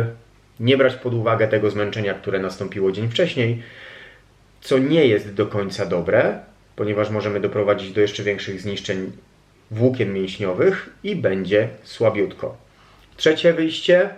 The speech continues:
tak pozmieniać, e, czyli zaimprowizować, e, pozmieniać ćwiczenia tak, aby te nogi nadal były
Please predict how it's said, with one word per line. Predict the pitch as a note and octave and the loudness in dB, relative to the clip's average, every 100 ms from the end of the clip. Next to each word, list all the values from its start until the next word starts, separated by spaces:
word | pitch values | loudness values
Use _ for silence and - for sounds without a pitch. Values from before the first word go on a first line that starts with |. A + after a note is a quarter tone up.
| - _ _ _ _ _ - _ - | -20 _ _ _ _ _ -20 _ -2
tak | C#3+ - | -2 0
pozmieniać, | D#3+ B2+ C#3 G#2 - - - - - - - _ - | -2 2 2 0 -2 -10 -14 -16 -20 -20 -20 _ -8
e, | G2 G2+ G2+ G2+ | 0 4 4 4
czyli | - B2+ B2 A2+ | 2 0 2 2
zaimprowizować, | C#3 D3 D3+ - E3 D3+ D#3+ C#3+ D3 F2 - - - - - - - _ - | 2 2 0 2 2 4 2 4 4 4 -4 -10 -12 -16 -20 -20 -20 _ -8
e, | G2 G2+ G#2 G#2 G#2+ - | -2 2 4 6 4 2
pozmieniać | A#2 D3 F3 E3+ | 0 0 0 -2
ćwiczenia | - B2 A#2+ A#2+ | -6 -2 0 2
tak, | C#3 - | 0 0
aby | B2 A#2 | 0 0
te | A#2 | 0
nogi | A#2 A2 G#2+ | 0 0 -2
nadal | A#2+ C3+ | 2 2
były | A#2+ A2+ A2 A2 | 2 2 4 4